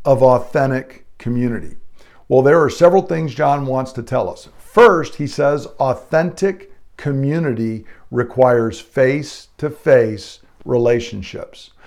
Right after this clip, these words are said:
Notice in Second John and Third John, we're gonna look at the two letters kinda side by side here for a moment. He says, "I have much to write to you, but I do not wanna use paper and ink." Or in Third John, it was pen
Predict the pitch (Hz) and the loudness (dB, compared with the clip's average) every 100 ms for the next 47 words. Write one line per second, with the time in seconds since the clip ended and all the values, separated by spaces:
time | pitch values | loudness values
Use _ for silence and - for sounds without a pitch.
0 | - - 135 151 208 - 170 - 175 180 | -20 -12 2 6 6 2 -6 2 2 2
1 | 170 139 147 143 127 147 139 113 107 117 | -4 0 0 0 2 4 4 2 -4 -2
2 | 123 131 139 131 117 - 156 135 135 131 | 0 0 -2 -4 -10 -4 -2 4 4 4
3 | 117 - 120 113 135 127 117 117 - 123 | 0 -4 -4 -2 -2 -2 -2 -6 -2 -2
4 | 120 110 107 - 107 104 98 95 - - | -2 -4 -8 -10 -10 -8 -6 -8 -12 -20
5 | - - - 156 170 156 160 151 151 156 | -20 -20 -4 -2 2 4 6 6 6 2
6 | 156 - 175 170 175 147 151 143 131 127 | 2 0 2 2 0 -6 -6 0 0 0
7 | 117 156 180 165 165 160 151 151 139 147 | -2 -4 -2 -2 -2 -2 -2 -2 -4 -4
8 | 143 - 147 147 139 139 127 - - _ | -4 -2 -2 -2 -4 -2 -4 -8 -20 _
9 | _ 117 110 120 - 185 196 156 117 113 | _ -10 -8 -10 0 4 4 4 0 0
10 | 110 127 127 123 127 120 - _ - 170 | -2 -6 -8 -8 -6 -8 -10 _ -2 -2
11 | 151 131 | -2 -6